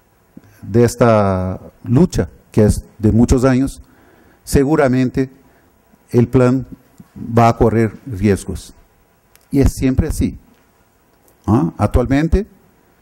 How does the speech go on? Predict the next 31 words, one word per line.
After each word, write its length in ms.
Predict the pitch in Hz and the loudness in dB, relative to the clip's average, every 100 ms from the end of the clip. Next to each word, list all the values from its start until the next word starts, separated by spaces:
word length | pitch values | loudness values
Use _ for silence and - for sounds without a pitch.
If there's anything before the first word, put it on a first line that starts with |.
| _ _ - | _ _ -10
lo 100 | 92 | -2
puedes 440 | 123 123 113 - | 0 2 0 -2
afirmar 580 | 107 98 120 117 120 117 | -2 -2 -2 -4 -6 -4
para, 320 | 113 107 104 - - _ | -2 -2 -4 -8 -20 _
para 160 | 113 107 | -4 -2
todos, 500 | - 135 160 175 - _ _ _ _ | 2 2 2 -6 -14 _ _ _ _
que 100 | 127 | -2
estamos 420 | 117 143 147 156 | 0 0 0 -2
en 120 | 156 147 | -2 -2
un 80 | |
momento 680 | 139 131 143 156 170 170 196 - _ _ _ - | 0 0 0 0 -2 -2 -6 -20 _ _ _ -16
de 560 | 101 117 113 104 98 - - | -2 0 2 0 -2 -6 -4
teste, 440 | - - - - - - _ _ | -2 -2 -6 -12 -12 -16 _ _
de 140 | 110 | -8
prueba, 640 | 117 160 165 147 107 90 82 _ _ - | -2 2 2 2 -4 -6 -12 _ _ -6
en 140 | 110 | -6
caso 340 | - 120 - | 0 0 2
de 100 | 110 | -2
Brasil. 420 | 104 98 107 82 - _ _ _ _ _ | 0 -2 -4 -6 -10 _ _ _ _ _
Porque 220 | - 117 | -4 -2
se 120 | - | -4
pasaron 420 | - 110 127 120 120 | 0 0 2 2 2
los 140 | 113 | 2
cuatro 320 | 123 127 131 | 2 2 0
primeros 560 | 131 120 123 139 127 - | 0 2 2 2 0 0
años, 460 | 135 156 185 - _ _ _ | 2 2 -4 -10 _ _ _
hubo 260 | - 123 113 | -2 0 2
un 100 | 110 | 0
cambio 400 | - 160 175 175 | 0 2 2 2
de 100 | 175 | 2
gobierno, 520 | 170 156 160 165 170 | 0 2 2 2 -2